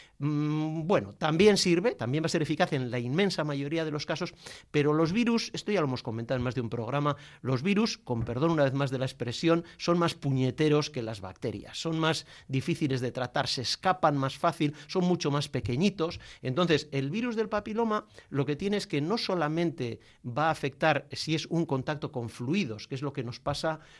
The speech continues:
con las tres enfermedades de que hemos hablado o con la tricomoniasis, ¿no? Es el contacto con, con el fluido, bien sea el fluido vaginal, bien sean los, los fluidos, vamos, tanto el semen como el, el líquido preseminal.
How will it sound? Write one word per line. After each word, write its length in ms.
con 340
las 300
tres 280
enfermedades 340
de 80
que 60
hemos 160
hablado 320
o 160
con 180
la 140
tricomoniasis, 760
¿no? 100
Es 40
el 100
contacto 380
con, 220
con 160
el 100
fluido, 460
bien 180
sea 140
el 80
fluido 260
vaginal, 640
bien 200
sean 240
los, 160
los 300
fluidos, 380
vamos, 160
tanto 240
el 80
semen 360
como 260
el, 160
el 160
líquido 320
preseminal. 880